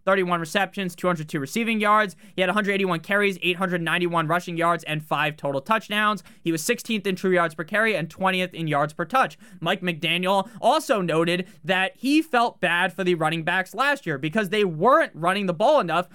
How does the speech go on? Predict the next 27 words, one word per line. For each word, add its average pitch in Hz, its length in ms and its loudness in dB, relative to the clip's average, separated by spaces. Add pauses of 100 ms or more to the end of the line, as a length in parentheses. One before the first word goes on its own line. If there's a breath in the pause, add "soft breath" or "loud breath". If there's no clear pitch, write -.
(120 loud breath)
despite 294 460 0
the 254 80 -4
fact 208 360 -2 (140 loud breath)
that 226 200 0
they 247 100 4
were 247 140 4
one 254 180 2
of 226 120 0
the 240 140 0
most 240 340 2
effective 285 800 0 (200 loud breath)
run 240 320 2
games 208 340 0
in 208 200 0
the 214 160 0
N 220 120 0
F 220 180 -4
L. 277 300 2 (100)
They 302 200 2
just 269 280 -2
chose 240 380 0
to 240 100 -6
go 240 240 4
away 302 280 2
from 180 240 -2
it. 135 180 -4
And 180 160 -2